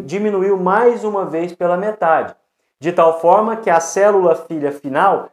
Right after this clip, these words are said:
ela é um N e um D, ou seja, tem a metade do número de cromossomos com a metade da quantidade de D N A. Esse é o resultado final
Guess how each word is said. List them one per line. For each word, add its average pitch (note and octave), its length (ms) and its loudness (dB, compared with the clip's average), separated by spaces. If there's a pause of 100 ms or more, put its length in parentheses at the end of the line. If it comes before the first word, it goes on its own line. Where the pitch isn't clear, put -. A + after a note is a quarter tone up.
(180)
ela E3 240 6
é B2 320 0 (160)
um G#3 240 0
N C4 540 -2 (160)
e F#3 120 -6
um A#3 140 -4
D, D3 380 -4 (100)
ou D#3+ 160 -2
seja, A#2 460 -4 (240)
tem D3 100 -2
a D#3 80 0
metade E3+ 640 2
do G3+ 180 -2
número E3+ 580 -2 (140)
de C3 140 -10
cromossomos F3 840 0 (240)
com F#3 160 -2
a F3+ 80 2
metade E3+ 640 -2
da F3 140 -2
quantidade B2 800 -4 (260)
de A#2+ 300 -10
D C3 280 -2
N D#3+ 200 -6
A. G#2 260 -2 (220)
Esse A3 380 2
é G3 60 2
o F#3 60 0
resultado E3+ 760 -2 (200)
final D3+ 640 -2